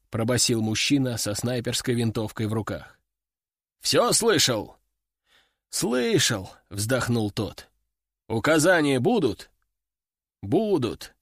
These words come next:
задумчиво ответил Буйвол. "Такие указания не меняются.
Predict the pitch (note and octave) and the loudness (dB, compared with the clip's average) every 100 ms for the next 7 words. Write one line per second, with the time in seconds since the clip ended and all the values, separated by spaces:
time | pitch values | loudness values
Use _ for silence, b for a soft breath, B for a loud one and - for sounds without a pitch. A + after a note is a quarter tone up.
0 | _ G#2 B2 B2 A2+ G#2 A2+ A2 G#2+ A#2 | _ -6 -2 0 0 -2 -2 -2 -2 -4
1 | G#2+ A2+ A2 A2 G2+ F2 D2+ _ _ _ | -2 -2 -2 -2 -4 -6 -16 _ _ _
2 | _ _ _ _ - - C3+ A3+ G#3+ F#3+ | _ _ _ _ -6 -4 -2 -2 2 2
3 | F#3 D3+ F#3 F3 E3+ E3+ E3+ F3 F3 F3 | 2 4 4 4 2 2 4 4 4 2
4 | C#3 G#2 - - - | 0 -2 -6 -8 -14